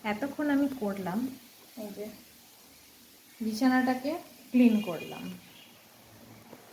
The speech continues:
সোফাটাকে ক্লিন করেছি। রানিং এখন আমি যেটা করছি, এই যে দুদিনের জামা কাপড় এক জায়গা হয়েছে।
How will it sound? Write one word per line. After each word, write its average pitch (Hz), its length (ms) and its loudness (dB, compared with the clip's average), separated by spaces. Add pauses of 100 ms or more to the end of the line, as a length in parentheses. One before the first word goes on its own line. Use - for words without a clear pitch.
(1500)
সোফাটাকে 254 540 0
ক্লিন 190 420 -2
করেছি। 165 420 -6 (1900)
রানিং 262 520 8
এখন 339 280 6
আমি 330 180 4
যেটা 226 280 0
করছি, 202 320 -4
এই - 960 -6
যে - 400 -4 (2750)
দুদিনের 320 480 8
জামা 285 260 8
কাপড় 311 380 6 (180)
এক 226 180 2
জায়গা 247 220 6
হয়েছে। 277 440 4